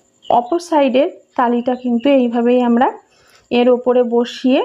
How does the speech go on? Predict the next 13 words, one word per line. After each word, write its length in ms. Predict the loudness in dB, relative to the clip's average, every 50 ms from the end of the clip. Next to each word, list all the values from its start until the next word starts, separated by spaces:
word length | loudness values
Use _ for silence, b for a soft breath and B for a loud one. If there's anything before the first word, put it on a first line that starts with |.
| -4 -8 _ _ _ _ _ _ -20 -20 -8 -2
মুখ 240 | 2 4 4 4 2 0 -4 -4 -2
কিন্তু 260 | 0 0 0 2 2 2 4 4
রয়েছে 300 | 4 2 2 -2 -2 -4 -2 -2
দেখো, 180 | -2 -2 -2 -4 -2 -2
সোজাসুজি 540 | -2 0 2 2 0 0 -2 -4 -4 -2 -2 -2 -2
মুখ 120 | -2 -2 -2 0
দুটো 200 | 0 2 2 2 2 2
রয়েছে। 340 | 2 2 0 -2 -2 -2 -4 -4 -4 B B B B B B B B B -2 -2
আর 100 | 0 0 -2 -2
আমি 120 | -2 -4 -6 -6
কিন্তু 240 | -6 -6 -4 -2 -2 -2 0 0 0
উল্টো 220 | 2 2 2 2 2 2 2
দিকটা 300 | 0 -2 -2 -2 -2